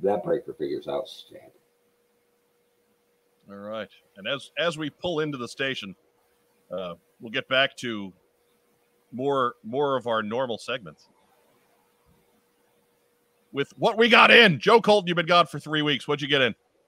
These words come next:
Speaker 1: So you got a brand new mute button.
Speaker 2: Well, that's really, it's an old mute button.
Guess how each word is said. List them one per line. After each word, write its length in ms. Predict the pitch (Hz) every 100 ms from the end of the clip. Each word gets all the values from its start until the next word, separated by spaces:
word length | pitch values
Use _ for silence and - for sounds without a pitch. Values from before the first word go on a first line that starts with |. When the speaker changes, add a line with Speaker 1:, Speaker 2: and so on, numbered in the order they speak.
| _ _ _ _ _ _ _ _ _ _ _ _ _ _ _
Speaker 1:
So 120 | -
you 60 | 120
got 140 | 123
a 100 | 127
brand 280 | 95 117 131
new 100 | 135
mute 300 | 120 127 160
button. 360 | - 110 107 131 - _ _ _ _ _ _ _ _ _ _ -
Speaker 2:
Well, 100 | 104
that's 280 | 123 - -
really, 240 | 120 110
it's 120 | 101
an 80 | 101
old 220 | 92 104
mute 180 | 85 82 -
button. 240 | 80 82